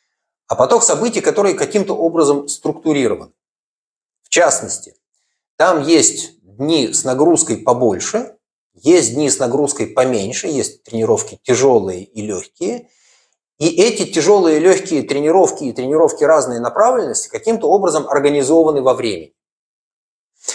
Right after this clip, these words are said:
И способ организации этих тренировок во времени называется периодизацией.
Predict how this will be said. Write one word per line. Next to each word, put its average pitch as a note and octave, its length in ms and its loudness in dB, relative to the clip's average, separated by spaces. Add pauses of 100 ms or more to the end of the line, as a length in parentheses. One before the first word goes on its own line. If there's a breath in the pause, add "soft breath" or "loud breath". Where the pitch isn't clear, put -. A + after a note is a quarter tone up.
(680 loud breath)
И C3+ 600 0
способ - 580 2
организации C3 840 0
этих - 340 -8
тренировок B2+ 720 -4 (600)
во A#2 120 0
времени D3+ 720 0 (100)
называется D3 400 0
периодизацией. A#2 840 -6